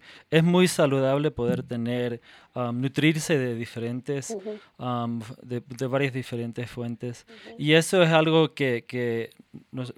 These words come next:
Speaker 1: bueno, nosotros en este programa, eh, bueno, vamos a intentar de, de hacerlo más aún, pero una cosa que, que sí hemos logrado hacer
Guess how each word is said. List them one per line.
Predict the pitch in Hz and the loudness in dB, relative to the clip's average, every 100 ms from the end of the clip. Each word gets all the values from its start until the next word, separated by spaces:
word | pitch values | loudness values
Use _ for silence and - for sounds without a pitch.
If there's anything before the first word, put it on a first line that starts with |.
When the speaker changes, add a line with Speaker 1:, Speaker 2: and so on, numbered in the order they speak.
| - | -4
Speaker 1:
bueno, | 143 127 | -2 -2
nosotros | 117 123 - | -4 -8 -8
en | 127 | -6
este | 127 - | -6 -6
programa, | 135 131 135 143 143 139 127 - - - | -6 -2 0 0 2 0 0 -4 -16 -16
eh, | - 120 120 - - | -8 -6 -6 -10 -2
bueno, | 165 131 | 0 0
vamos | 127 139 | -2 -4
a | 139 | -4
intentar | 123 113 131 | -6 -6 -4
de, | 123 120 - - - | -4 -8 -10 -16 -4
de | 127 | -4
hacerlo | - 139 135 131 131 123 | -2 -4 -2 0 0 -2
más | 131 139 - | -2 -4 -4
aún, | 143 156 156 | -4 -4 -2
pero | 160 | 0
una | 165 175 170 | 2 0 0
cosa | 170 180 165 | -2 -2 -4
que, | 139 131 - - - | -6 -8 -16 -20 -14
que | 139 | -10
sí | - 175 165 | -2 2 2
hemos | 175 170 - 139 127 | 2 -4 -6 -8 -4
logrado | 135 139 165 185 165 | -2 4 4 6 4
hacer | 151 - 175 | 0 0 -4